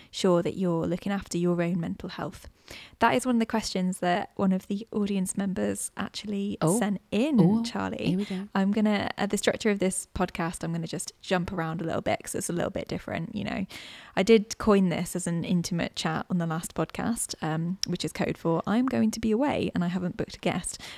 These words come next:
Speaker 1: But let's answer <laughs> some of the questions that have come through this week. Um, so the first one is,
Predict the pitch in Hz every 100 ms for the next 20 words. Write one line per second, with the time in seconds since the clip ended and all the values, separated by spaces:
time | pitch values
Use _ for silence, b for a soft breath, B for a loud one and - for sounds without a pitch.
0 | - 190 220 233 - 220 208 269 240 -
1 | 214 196 - 196 - 180 190 - 196 185
2 | 180 - 180 208 - - - - B B
3 | B B 190 185 - 208 202 254 269 262
4 | 190 202 180 - 185 196 -